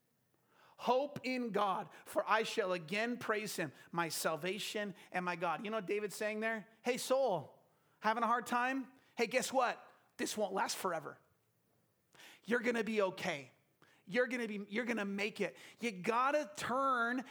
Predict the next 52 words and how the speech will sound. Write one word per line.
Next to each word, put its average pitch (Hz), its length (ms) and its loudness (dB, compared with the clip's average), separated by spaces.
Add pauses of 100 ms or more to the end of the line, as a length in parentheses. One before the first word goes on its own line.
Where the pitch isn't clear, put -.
and 208 180 0
strengthen 262 680 0
yourself. 214 480 2
You 220 120 -2
gotta 269 200 6
take - 280 -2
control 269 800 0 (240)
of 208 160 2
the 208 80 2
mindsets 254 920 0
and 208 120 0
the 165 60 -4
struggles 269 720 0 (180)
and 202 120 -2
all 247 260 2
of 240 100 2
that 214 160 4
and 196 120 -4
say, 208 260 2
"Uh-uh, 226 440 2 (240)
they 220 100 4
might 269 180 2
be 240 80 -2
looking 240 240 2
like 220 140 2
they're 226 100 2
gonna 208 160 0
stone 226 320 0
me 220 80 0
right 180 220 2
now. 170 180 2
I'm 214 100 2
gonna 240 140 0
ignore 190 340 2
that 262 200 2
right 277 160 0
now. 320 340 0 (240)
I'm 175 80 -6
gonna 170 140 -4
turn 233 480 -2 (240)
and 156 120 -4
strengthen 185 480 -4
myself." 160 480 -4 (300)
And 196 240 0
after 254 380 2
that 240 180 4
moment, 214 340 -2
God 180 200 -4
gave 175 200 -8
David 165 240 -6
the 127 80 -16
plan 208 540 -6